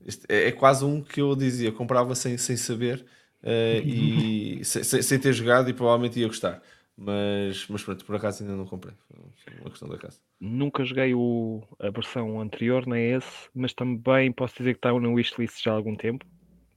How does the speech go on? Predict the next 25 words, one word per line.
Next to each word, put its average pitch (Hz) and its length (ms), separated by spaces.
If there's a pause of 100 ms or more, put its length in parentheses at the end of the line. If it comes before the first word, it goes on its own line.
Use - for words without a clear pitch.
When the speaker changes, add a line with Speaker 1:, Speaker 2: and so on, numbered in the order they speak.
(160)
Speaker 2:
Também 123 260
não, 135 340
não 127 160
há, 131 120 (560)
há 113 80
spoiler, 104 480
não 117 180
vai 123 160
estar 117 180
na 120 120
minha 117 140
lista 117 280
hoje, 131 340 (540)
mas 135 720 (420)
eu 131 340
acho 147 460 (100)
que 135 400
o 135 120
overall 135 1000
que - 120
fizeram 123 760
à 120 60
arte 123 460 (720)
está 117 200
brutal, 113 480